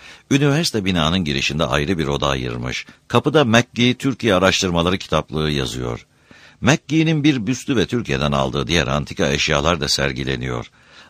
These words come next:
Anlatıldığına göre McGee çocuklarının mutabakatını almış,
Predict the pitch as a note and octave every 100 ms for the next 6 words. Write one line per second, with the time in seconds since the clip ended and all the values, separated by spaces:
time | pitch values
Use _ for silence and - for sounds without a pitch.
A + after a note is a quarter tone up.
0 | - C3 E3+ D#3 D#3 C#3 C3+ D3 F2 C#2
1 | C2 F2+ F#2 - A2+ G#2+ G#2 G#2 G#2+ G#2+
2 | G#2 B2 E2+ - D#2 D2 D2 C2+ D2+ B1+
3 | A#1+ B1+ B1